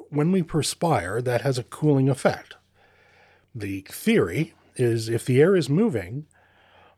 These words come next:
this causes evaporation of the perspiration, which cools us off and our skin actually dries.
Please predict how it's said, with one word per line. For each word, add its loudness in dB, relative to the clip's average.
this -6
causes -2
evaporation 0
of -2
the -4
perspiration, -4
which -2
cools 2
us 2
off 0
and 2
our 4
skin -4
actually -4
dries. 0